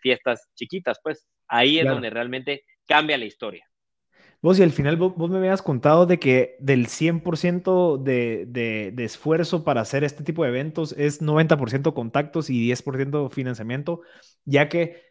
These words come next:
Speaker 2: o sea, tal vez el, lo que se entiende es, ah, fi-, fijo, pues, no sé, eh, Daddy Yankee te cobra un fee, lo pagás, lo traes y obviamente aquí ya solo lo vendés, ¿verdad? Pero al final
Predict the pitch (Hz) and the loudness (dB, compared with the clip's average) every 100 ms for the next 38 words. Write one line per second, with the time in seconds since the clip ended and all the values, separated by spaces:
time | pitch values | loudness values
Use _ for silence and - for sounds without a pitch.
0 | _ 131 135 127 113 95 - 123 135 165 | _ -2 2 4 2 -2 -4 0 4 6
1 | 165 143 143 131 131 117 120 117 147 175 | 4 2 0 0 -2 -4 -8 -2 2 2
2 | 196 160 165 170 180 - 185 180 165 113 | 4 2 2 0 -2 -2 -2 0 0 -2
3 | 110 - - 104 117 131 120 - 117 110 | -12 -14 -18 -18 -8 -4 -4 -6 -10 -4
4 | 120 139 143 151 156 131 110 143 147 143 | 0 4 4 4 0 -2 0 2 0 -2
5 | - 180 170 139 110 127 165 156 135 120 | -2 0 0 -4 -4 -4 -2 -4 -6 -6
6 | 113 143 175 - - 123 110 110 113 131 | -4 -2 -2 -4 -12 -10 -8 -8 -6 -6
7 | 127 135 123 139 127 127 135 135 127 107 | -6 -8 -8 -4 -4 -4 -6 -4 -6 -8
8 | 123 165 104 98 127 135 135 123 120 117 | -6 -6 -6 -10 -6 -2 -2 -2 -8 -2
9 | 139 208 | 2 2